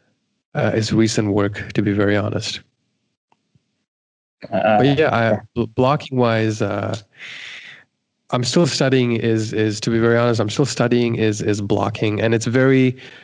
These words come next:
Speaker 1: it's very close to, you know, Apu in, uh,
Speaker 2: Mm.
Speaker 1: Satyajit Ray's, uh, very close to K B, very close to Kurosawa a lot.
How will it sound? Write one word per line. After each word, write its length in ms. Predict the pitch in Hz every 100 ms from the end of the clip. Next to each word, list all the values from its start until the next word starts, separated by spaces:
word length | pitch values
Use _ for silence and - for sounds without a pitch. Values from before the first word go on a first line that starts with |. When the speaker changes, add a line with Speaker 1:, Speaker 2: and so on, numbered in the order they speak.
| -
Speaker 1:
it's 100 | 117
very 240 | 120 185 226
close 380 | - 139 143 -
to, 720 | 127 120 120 117 117 104 - -
you 100 | 120
know, 140 | 120 117
Apu 580 | 113 117 131 123 120 117 _ _ _ _ -
in, 240 | 120 120
uh, 300 | 117 120 -
Speaker 2:
Mm. 180 | 120 117
Speaker 1:
Satyajit 580 | 110 127 123 120 120 120
Ray's, 480 | 120 117 113 110 -
uh, 200 | 113 107
very 240 | 120 151
close 280 | - 131 120
to 80 | 123
K 240 | - 123
B, 280 | 110 110 110
very 260 | 107 123 135
close 460 | - 113 113 117
to 320 | - 117 107 104
Kurosawa 760 | - 113 110 120 113 110 110
a 60 | 104
lot. 560 | 101 98 101 104 -